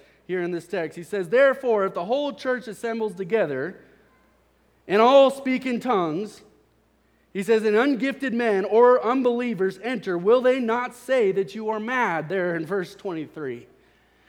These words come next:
It says, "When someone comes and joins your assembly, there's no reason to unnecessarily turn them away because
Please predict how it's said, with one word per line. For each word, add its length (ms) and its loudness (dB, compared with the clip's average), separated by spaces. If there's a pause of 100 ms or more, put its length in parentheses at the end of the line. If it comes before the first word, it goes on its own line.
(100)
It 40 -20
says, 180 -2
"When 280 0
someone 420 0
comes 340 -4
and 140 -6
joins 380 -4
your 160 -4
assembly, 580 0 (180)
there's 220 0
no 220 4
reason 540 0
to 280 -6
unnecessarily 1160 0
turn 300 -2
them 140 -2
away 360 4
because 560 -2